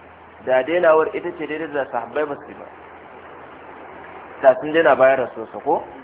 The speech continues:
To da haka yanzu a ce to tunda wani abin ya wuce kawai kowa ya ci gaba da rufe kafaɗarsa, kowa kawai ya tafi sa a hankali, a ba za a faɗa. Amma aka samu kai a yanayin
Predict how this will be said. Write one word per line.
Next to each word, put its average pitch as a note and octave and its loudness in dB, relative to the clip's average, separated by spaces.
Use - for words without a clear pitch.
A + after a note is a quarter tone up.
To C#3+ -4
da C#3+ 6
haka D3 0
yanzu C#3+ 4
a D3+ 6
ce D3 2
to B2+ -10
tunda D#3 -4
wani C#3+ 0
abin C#3 0
ya C#3+ 0
wuce D3 -6
kawai D3+ 2
kowa D3+ 6
ya C#3 0
ci D3 -6
gaba C#3 0
da C3 -4
rufe C3 -2
kafaɗarsa, A#2 0
kowa D3 6
kawai D3+ 4
ya - -2
tafi C#3+ -4
sa - -4
a A#2+ 0
hankali, C3+ -2
a A#2+ 6
ba A#2 0
za B2 6
a A2+ 4
faɗa. D#2+ -6
Amma D#3 6
aka F3+ 2
samu D#3+ 4
kai E3+ 4
a C#3+ 8
yanayin D3+ -2